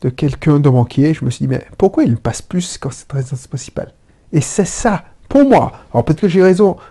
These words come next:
peut-être que j'ai tort, peut-être que tu vas me donner une autre raison valable, mais pour moi, c'est pour ça, c'est le plus gros facteur.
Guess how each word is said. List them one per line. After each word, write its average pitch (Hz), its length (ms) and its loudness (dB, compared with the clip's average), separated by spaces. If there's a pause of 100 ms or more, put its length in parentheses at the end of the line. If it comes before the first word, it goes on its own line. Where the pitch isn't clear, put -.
peut-être 175 200 4
que 185 80 4
j'ai 180 140 4
tort, 190 260 2 (240)
peut-être 185 240 6
que 185 100 4
tu 165 160 0
vas 165 60 6
me 165 120 4
donner 170 200 4
une 165 140 2
autre 160 140 -2
raison 160 260 4
valable, 143 460 4 (360)
mais 123 80 -2
pour 180 220 4
moi, 139 280 2 (100)
c'est - 280 -2
pour - 180 -8
ça, - 240 -4
c'est - 140 -6
le 117 80 -2
plus - 160 -4
gros 143 160 2
facteur. 151 420 -2